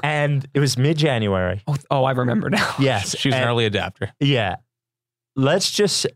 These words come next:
Speaker 1: uh, I don't even, so if, if you go back to the last episode, there was a, a tweet that Jack put in the rundown that was so disturbing, we could not read it, but we all laughed about it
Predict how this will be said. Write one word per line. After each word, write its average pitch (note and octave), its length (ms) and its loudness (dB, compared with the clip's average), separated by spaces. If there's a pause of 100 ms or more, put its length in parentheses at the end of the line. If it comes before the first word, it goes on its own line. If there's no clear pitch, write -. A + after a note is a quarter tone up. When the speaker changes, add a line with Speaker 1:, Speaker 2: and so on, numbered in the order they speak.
Speaker 1:
uh, A2 200 0
I D3 100 0
don't F3 140 4
even, D3 260 0 (340)
so F3 240 2
if, E3 220 -2
if E3 200 -2
you E3 60 2
go A#3 120 2
back C#4 160 0
to A3 80 0
the G3 60 2
last F3 240 0
episode, F#2+ 600 -2
there A2 160 0
was A2+ 140 0 (100)
a, G2+ 260 0
a A2 80 0
tweet - 480 -2
that A2 280 -2
Jack A#2+ 400 -2
put A2 320 0
in G#2 220 0
the F#2+ 120 0
rundown F2+ 600 -4 (480)
that B2 100 0
was B2+ 120 0
so F#3 840 0 (880)
disturbing, A#2+ 880 0
we A#2+ 100 -2
could F3 340 0
not C#3 260 0
read B2 220 0
it, - 220 -6
but B2 80 -2
we C3 120 2
all D3 200 2
laughed C#3+ 420 0
about F2 300 -4
it - 140 -14